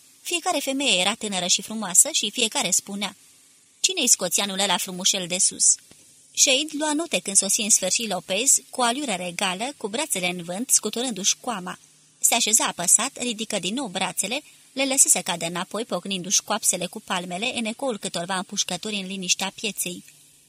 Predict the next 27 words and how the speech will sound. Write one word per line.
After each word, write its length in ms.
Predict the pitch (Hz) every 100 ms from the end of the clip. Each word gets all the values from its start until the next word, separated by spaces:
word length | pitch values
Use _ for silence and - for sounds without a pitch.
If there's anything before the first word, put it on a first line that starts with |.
| _ _
Shade 380 | - 294 320 -
aștepta 520 | - - 175 - -
cu 100 | 233
pălăriuța 500 | 208 185 175 233 185
dată 220 | 196 185 -
pe 80 |
spate. 520 | 220 - 202 - 180 - _ - - _
"Cer, 280 | - 370 330 _ _
cer 220 | - 381 359 -
popi! 420 | 349 - - - - 294
Bun, 360 | 320 370 196 -
trebuie 240 | 381 262
să 100 | 277
le 100 | 247
dăm 280 | 190 202 277
popi! 340 | - 294 - - _ _ _ _ _
Dar, 200 | 339 311
Doamne 400 | 254 381 392 262
Dumnezeule, 800 | 185 196 185 185 330 262 202 - - - - - - _ _ _ _ _ _ _ -
cer 180 | 427 392 320
ei 200 | 247 196
popi 440 | - 403 - - - _ -
sau 260 | - 427
vă 100 | 285
cereți 320 | 226 208 190 202
voi 160 | 208
ostatecii?" 680 | 220 - 190 196 185 - -